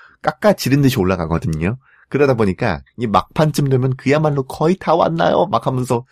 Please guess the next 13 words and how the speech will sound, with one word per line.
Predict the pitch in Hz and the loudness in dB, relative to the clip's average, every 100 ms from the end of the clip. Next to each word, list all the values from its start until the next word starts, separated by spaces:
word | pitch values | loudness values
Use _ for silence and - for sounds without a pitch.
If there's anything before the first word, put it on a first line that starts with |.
| - | -2
내려오는 | 107 104 147 135 | 0 2 2 2
사람들한테 | 131 110 98 92 120 | 0 -2 -2 -4 -2
연발-, | 87 87 147 143 | -2 0 0 0
아, | - 62 _ | -2 -8 _
연발해서 | 95 92 113 156 131 | -6 -2 2 2 2
묻게 | 95 - | -2 0
되는데 | 95 85 80 110 85 69 - - - - _ - | -2 0 -2 -2 -4 -6 -16 -20 -20 -20 _ -2
정작 | 156 180 180 202 - | 2 4 2 0 -2
거의 | - 180 190 | 0 2 2
다 | 143 160 | 0 0
왔다는 | 151 117 147 135 | 2 2 0 2
대답을 | 123 107 104 107 | 2 0 0 -2
들어봐야 | - 104 - - 85 71 | 0 0 0 -2 -4 -4